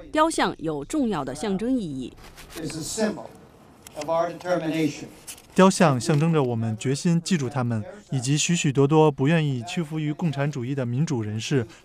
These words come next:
Speaker 3: 做出的牺牲。
Speaker 1: 纪念活动的发言者之一，公民运动力量发起人杨建立博士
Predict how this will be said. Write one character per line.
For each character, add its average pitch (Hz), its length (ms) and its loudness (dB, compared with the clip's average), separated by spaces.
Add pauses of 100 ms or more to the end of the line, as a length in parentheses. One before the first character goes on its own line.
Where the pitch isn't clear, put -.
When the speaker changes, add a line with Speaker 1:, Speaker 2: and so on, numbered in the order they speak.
Speaker 3:
做 143 160 4
出 131 120 0
的 135 140 2
牺 135 220 -2
牲。 131 240 -2 (920)
Speaker 1:
纪 330 140 0
念 277 160 6
活 185 160 -4
动 240 160 0
的 196 80 0
发 262 180 2
言 220 160 0
者 175 140 -4
之 - 160 -6
一， 202 260 -8 (280)
公 254 160 4
民 185 200 2
运 226 160 0
动 180 160 -2
力 190 120 -2
量 156 180 -4
发 240 180 -2
起 185 160 -6
人 147 240 -4
杨 160 220 -4
建 285 180 0
立 277 80 0
博 107 200 -10
士 151 240 -8